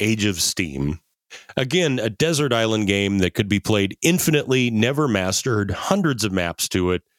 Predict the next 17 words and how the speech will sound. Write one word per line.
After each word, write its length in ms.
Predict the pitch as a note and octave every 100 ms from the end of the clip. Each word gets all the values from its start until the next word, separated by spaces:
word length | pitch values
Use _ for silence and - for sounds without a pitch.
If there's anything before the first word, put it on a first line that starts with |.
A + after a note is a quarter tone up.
| _ _ _ - -
I 60 | C#3+
mean, 120 | F3
this 120 | G3
game 200 | E3+ F#3
is 120 | D#3 -
per-, 200 | - -
is 420 | E3 E3+ D#3+ B2 -
absolutely 520 | C3+ C#3 - C3+ A#2
perfect. 520 | - F2 - B1+ - _ _ _
If 200 | B2 A#2+
it's 160 | C3+ -
my 220 | C3 A#2 A2
second 640 | - - E3 - G3 E3
favorite 340 | D3+ C3+ B2
game 240 | A2 A2+ A2
on 140 | G2
earth, 340 | F2+ B2+ -